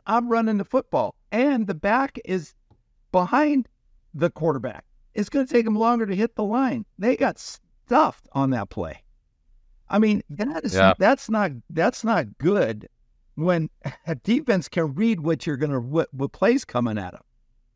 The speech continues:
Speaker 1: You know, they need to be surprised at what's, what's hitting 'em. So, I mean, it, it just, it, it
Speaker 2: So
Speaker 1: didn't look good.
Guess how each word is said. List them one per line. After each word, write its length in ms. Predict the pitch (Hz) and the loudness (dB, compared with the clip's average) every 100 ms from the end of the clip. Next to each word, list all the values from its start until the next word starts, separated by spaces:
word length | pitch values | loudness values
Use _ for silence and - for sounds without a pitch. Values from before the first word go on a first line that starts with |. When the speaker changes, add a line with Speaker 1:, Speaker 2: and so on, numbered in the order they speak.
| - | -10
Speaker 1:
You 100 | 160 | -4
know, 240 | 175 226 - _ - | -2 -2 -6 _ 2
they 160 | 240 | 4
need 160 | 302 277 | 4 0
to 60 | 196 | 0
be 140 | 196 | -2
surprised 680 | - - - 214 208 170 127 | -4 -10 -2 0 2 0 -2
at 60 | |
what's, 260 | 120 120 - | -4 -6 -6
what's 240 | 135 127 | -10 -8
hitting 240 | - 135 - | -8 -8 -8
'em. 100 | - _ _ _ _ _ _ _ _ _ _ | -12 _ _ _ _ _ _ _ _ _ _
So, 200 | - 165 | -4 0
I 120 | 165 190 | 2 0
mean, 160 | 185 | 0
it, 120 | 175 - | -4 -2
it 160 | 185 160 | -4 0
just, 300 | 180 151 - | -2 -2 -6
it, 180 | 170 - | -6 -6
it 80 | 180 - | -14 0
Speaker 2:
So 120 | 165 | 2
Speaker 1:
didn't 60 | 147 | 4
look 160 | 123 | 2
good. 220 | 113 98 | -2 -4